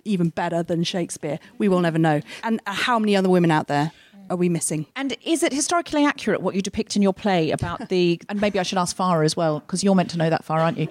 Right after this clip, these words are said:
Speaker 2: Uh, how, <laughs> when she's working with other women and they're kind of coming together as a collective, is that something you know or something you surmise?
Speaker 1: So what we depict in the play is a thing called a scriptorium, which is these places where you would go to get your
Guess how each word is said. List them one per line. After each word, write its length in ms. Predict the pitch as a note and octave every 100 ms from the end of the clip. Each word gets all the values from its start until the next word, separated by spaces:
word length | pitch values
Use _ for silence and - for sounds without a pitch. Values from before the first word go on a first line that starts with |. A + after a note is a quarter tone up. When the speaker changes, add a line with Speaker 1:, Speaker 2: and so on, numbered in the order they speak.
| - - - -
Speaker 2:
Uh, 260 | G#3+ G#3+ G#3+
how, 1160 | D#4 - A3+ D#4+ D#4+ D#4 D4 C#4+ C#4+ D4+ E4
<laughs> 20 | D4+
when 180 | C#4+
she's 280 | C#4+ D#4+ B3
working 420 | B3 C#4 C#4 C4+
with 140 | A#3 A3+
other 180 | G#3+ G#3
women 560 | A3+ A3 E3 D#3 D#3+ -
and 380 | G3 F#3+ F3+ - F3+ -
they're 160 | G#3+ G3+
kind 200 | - G#3
of 60 |
coming 240 | F#3+ G#3+ G3+
together 300 | - G3 F#3
as 100 | F#3
a 60 |
collective, 880 | - G#3 G#3 - - C3 C#3 D3+ - - - -
is 100 | A3
that 160 | C4+
something 300 | C4 A3+ A3
you 100 | A3+
know 240 | A3 C4 D#4
or 80 |
something 240 | C4+ C4+ G#3+
you 60 | G3+
surmise? 520 | - G3 E3 D3 D3+
Speaker 1:
So 760 | - C#4+ B3+ B3 B3 C4 B3+ G3+
what 220 | A3 A3+
we 100 | A#3+
depict 460 | - - C4+ -
in 80 | B3+
the 80 | A3
play 300 | - A3 F#3+
is 100 | F3
a 60 | G3
thing 240 | G3+ F#3
called 160 | G3 F3+
a 20 |
scriptorium, 760 | - D3+ - G3+ F3+ D#3 D3 - - - - -
which 240 | G3 -
is 220 | F#3 F3
these 200 | - F3+
places 460 | - G3+ G3 F#3 F3+
where 100 | F3+
you 160 | F3
would 160 | F3+ F3
go 280 | G3+ F3+ E3+
to 200 | - F#3+
get 400 | - E3+ - -
your 420 | F3 E3+ E3+